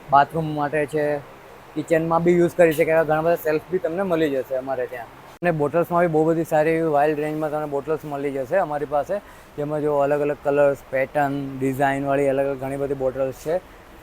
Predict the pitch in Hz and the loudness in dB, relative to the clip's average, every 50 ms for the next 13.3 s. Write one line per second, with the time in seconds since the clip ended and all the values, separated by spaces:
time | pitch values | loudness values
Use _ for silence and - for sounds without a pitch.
0 | - - - - 135 139 143 143 127 139 151 156 165 165 156 143 151 151 160 151 | -20 -20 -18 -12 -8 -6 -4 -4 0 0 0 2 2 0 -2 -2 -4 -4 -4 -6
1 | - 135 139 143 147 156 - - 160 160 139 151 147 147 156 151 - - 160 156 | -4 -4 -6 -4 -4 -6 -4 -2 -2 -2 0 0 0 0 0 -2 -2 -4 -4 -2
2 | 151 147 151 160 165 156 - - 143 147 151 151 147 147 151 156 151 - - 151 | -2 -2 -4 -4 -8 -10 -10 -4 -2 0 2 2 4 4 4 2 0 -2 -4 -2
3 | 151 151 151 151 151 147 - - - - 143 143 147 151 147 135 131 143 156 151 | -2 0 0 0 -2 -4 -10 -20 -20 -12 -8 -4 0 2 2 4 4 4 2 2
4 | 151 147 147 156 147 - 147 151 156 160 147 139 139 143 151 151 135 - 143 135 | 0 -4 -4 -4 -6 -4 -2 -2 -2 -2 -4 -6 -6 -4 -4 -6 -4 -4 -4 -4
5 | 139 143 151 151 151 156 147 143 135 127 - 143 127 143 131 117 131 120 123 120 | -2 -4 -6 -4 -4 -4 0 0 0 0 -2 -6 -6 -6 -6 -6 -6 -6 -6 -6
6 | 120 120 120 117 - - - - - - - 151 160 - - 156 151 143 160 160 | -8 -8 -10 -14 -16 -20 -20 -20 -20 -6 -4 -4 -2 -2 0 0 2 4 6 4
7 | 156 151 151 147 156 156 156 156 151 147 147 151 156 135 147 147 156 156 135 135 | 6 4 2 0 0 0 0 0 0 0 0 -2 -4 -4 -2 -2 -2 -4 -4 -6
8 | 139 143 143 143 143 147 147 147 143 139 135 131 131 127 113 131 123 117 - - | -12 -4 -4 -2 0 0 0 2 2 2 2 0 0 -2 -4 -6 -6 -6 -6 -18
9 | - - - - 139 143 147 151 151 147 139 - - - - - - - 156 156 | -20 -20 -4 2 6 6 6 6 4 2 -2 -6 -12 -20 -20 -20 -8 -2 0 0
10 | 160 - - 180 175 170 170 165 160 160 160 160 160 160 - - 165 156 151 147 | 0 0 2 6 8 8 8 8 6 6 6 4 4 4 4 2 2 2 4 4
11 | 143 135 135 131 127 127 135 143 147 143 - 160 156 147 143 143 147 147 - 147 | 4 4 4 4 0 -2 -2 -4 -4 -4 -2 -4 -4 -2 0 -2 -2 -2 -6 -10
12 | 135 147 151 147 143 139 151 156 151 - 147 143 147 147 151 147 143 135 131 139 | -4 -4 -2 -2 -2 -4 -4 -6 -2 -2 -2 0 0 -2 -6 -4 -4 -4 -2 -2
13 | 135 127 123 120 117 | -2 0 0 -2 -2